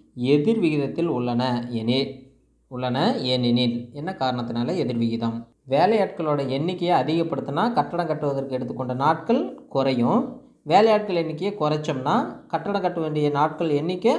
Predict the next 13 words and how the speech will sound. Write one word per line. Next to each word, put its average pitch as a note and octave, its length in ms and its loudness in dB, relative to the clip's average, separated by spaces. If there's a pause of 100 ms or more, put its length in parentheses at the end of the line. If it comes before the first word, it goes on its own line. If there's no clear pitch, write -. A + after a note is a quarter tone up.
(100)
அதிகமாகுங்கிறனால B2+ 920 -2
எதிர் A#2 240 0
விகிதம். G#2+ 360 -4 (180)
இதுக்கான C3+ 320 -6
ஆப்ஷனை A#2+ 280 -4
பார்த்துடலாம். A2+ 560 -4 (280)
இதுல C#3 260 -4
நான்காவது D3+ 440 2
option D3 260 -2
கொடுக்கப்பட்டிருக்க A#2+ 580 -4
வேலையாட்களின் C#3 640 2
எண்ணிக்கை D3 420 2
அதிகரிக்க C#3+ 480 0